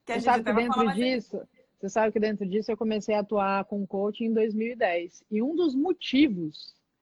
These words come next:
Speaker 2: é, que eu saí da advocacia foi por essa falta de flexibilidade na advocacia. Porque eu tinha que ir pra um lugar trabalhar todos os dias e não existia.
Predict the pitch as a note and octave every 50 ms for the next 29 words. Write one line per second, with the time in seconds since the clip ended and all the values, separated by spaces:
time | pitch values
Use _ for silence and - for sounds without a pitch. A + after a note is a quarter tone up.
0 | _ _ _ _ _ - - F3+ F#3 F3+ E3+ - _ - A3+ G#3+ A#3 C#4 F4+ -
1 | - - C4 A3+ A#3 A3+ G3+ G#3 G#3 F#3+ F#3+ F#3 A3+ A3 - F#3 F3 - - -
2 | - A3 B3 D4 D4 G#3+ E3 D#3+ D#3+ _ _ _ _ _ _ _ _ - C4 B3
3 | C4 D4+ - - D4+ C#4+ C4 C#4 C4+ - D4+ A#3+ _ - C4 C4+ D4+ - D#4 C4
4 | D4 - - C#4+ C#4+ - _ - C#4 A3+ C#4+ C4+ C#4 B3 G#3 A3 A#3 B3+ B3+ C4
5 | B3+ B3+ C4 C4 A#3+ A#3+ B3 C4+ B3+ - D4 D4 - - - A#3+ A3 G#3 G#3+ G#3
6 | - _ - - C4 A#3+ A#3+ _ - B3+ B3 B3 B3 - A#3+ B3 B3 - - -
7 | C#4+ D4+ F4+ G4 G4 F4+ C#4 _ - B3+ A#3 G#3+ - A3+ A3 G#3+ G#3+ A3 G#3+ G3+
8 | F#3+ F#3+ F#3 F#3 F#3 F3+ - F#3+ F#3 F#3 F#3+ F#3 F3+ F3 F#3 G#3+ D4 D#4+ _ _
9 | - B3+ B3+ B3+ A#3+ G#3 G#3+ F#3+ G3 A3 G#3+ F3 E3 F3+ F#3+ G3+ G#3 A#3 C#4+ D#4+
10 | - _ _ _ _ _ _ _ _ _ _ - D#4 E4 E4+ D#4+ E4 F#4 G#4 G4+
11 | F4+ A4 G#4+ - - D#4+ D4+ C#4+